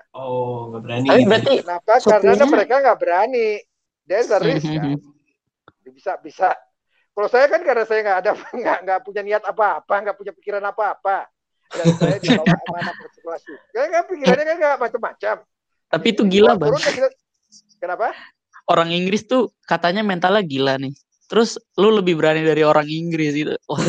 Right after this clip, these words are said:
Speaker 2: itu gila
Speaker 3: <laughs>
Speaker 2: banget, Bang.
Speaker 3: Dia mu-, dia nggak, nggak, dia nggak masuk ke bawahnya. Dia mungkin ngelihat. Tapi kan buat dia, dia buat, buat lihat. Karena mereka juga sadar, sama seperti saya kan.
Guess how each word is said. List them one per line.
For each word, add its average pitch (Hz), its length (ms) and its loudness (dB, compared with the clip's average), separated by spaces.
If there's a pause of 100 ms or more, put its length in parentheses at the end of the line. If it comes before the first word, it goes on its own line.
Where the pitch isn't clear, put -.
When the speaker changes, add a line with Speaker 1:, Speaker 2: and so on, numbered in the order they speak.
Speaker 2:
itu 185 260 2
gila 165 280 2
Speaker 3:
<laughs> - 20 -2
Speaker 2:
banget, 175 240 2
Bang. 131 160 -8
Speaker 3:
Dia 233 180 2
mu-, 262 180 -4 (140)
dia 233 260 -2
nggak, 277 220 0
nggak, 190 300 -4
dia 202 160 0
nggak 269 200 -4
masuk 190 320 -10
ke 160 160 -8
bawahnya. 135 600 -14
Dia 147 200 -14
mungkin 214 320 -20
ngelihat. 139 280 -16 (160)
Tapi 180 180 -14
kan 277 140 -6
buat 190 160 -4
dia, 180 160 -8
dia 208 140 -4
buat, 165 300 -6
buat 156 200 -6
lihat. 139 560 -10 (440)
Karena 147 200 -6
mereka 185 260 -4
juga 180 180 -6
sadar, 151 440 -4
sama 139 320 -12
seperti - 320 -20
saya 135 360 -10
kan. 120 200 -18